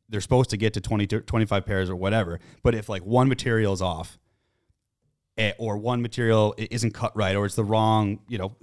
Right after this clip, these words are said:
top sheet or something, I mean, that, it sucks for those guys after doing, you know, one and watching three other guys do it. You're like, "Shit," like, if you had to go back or find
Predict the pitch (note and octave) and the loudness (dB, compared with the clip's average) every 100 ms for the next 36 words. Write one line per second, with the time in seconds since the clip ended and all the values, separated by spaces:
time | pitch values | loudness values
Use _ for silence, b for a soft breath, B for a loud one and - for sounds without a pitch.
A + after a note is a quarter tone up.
0 | C3+ - A#2 G#2 - G#2+ G2 - B2 A2+ | -14 -6 -6 -4 -2 0 0 0 2 2
1 | - E2 - B B B A#2+ G#2+ C3 C3 | 0 -8 -10 B B B 2 4 2 0
2 | _ _ _ _ B2+ - D3 D#3 C3+ A#2 | _ _ _ _ -10 0 2 2 -4 -4
3 | G#2 B2+ C3+ G2 - B2 A#2+ F#2+ A2 A#2 | -4 -2 -2 -2 -6 -8 -10 -8 -4 -2
4 | G2+ G2 F#2+ F#2 G#2+ F#2 F#2+ G2+ G#2 F#2+ | -2 -2 -2 0 2 2 0 -2 -2 -4
5 | G#2+ G2 F2+ G2 F2 A#2 G2+ D#2+ B B | -4 -4 -4 -4 -4 -2 -2 -4 B B
6 | B A2 G2+ - - - A#2+ - D#2+ - | B -4 -4 -6 -8 -2 -2 -2 -10 -6
7 | G#2+ C3 D3+ A#2 A2+ G2+ A2 G#2 - - | 0 2 2 -2 -4 -4 -6 -6 -10 -10
8 | G#2+ - G#2 A2 A2 G2 | -10 -2 2 4 2 -2